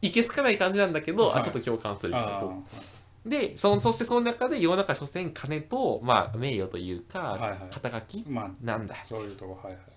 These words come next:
Speaker 1: みたいな、そういう価値観に染まっていって、まあ、あの、金と肩書きを手に入れるために、まあ、頑張って努力をして、
Speaker 2: うん。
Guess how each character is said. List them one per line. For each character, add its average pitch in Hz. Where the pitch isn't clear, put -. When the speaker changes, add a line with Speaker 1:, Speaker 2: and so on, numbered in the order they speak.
Speaker 1:
み 151
た 147
い 127
な、 117
そ 156
う 147
い 151
う 147
価 -
値 -
観 151
に 123
染 143
ま 147
っ 147
て -
い 165
っ -
て、 359
ま 143
あ、 -
あ -
の、 107
金 156
と 160
肩 156
書 151
き 156
を 147
手 120
に 120
入 113
れ 123
る 120
た 127
め 117
に、 143
ま 113
あ、 -
頑 117
張 120
っ -
て -
努 113
力 101
を 87
し -
て、 143
Speaker 2:
う 135
ん。 104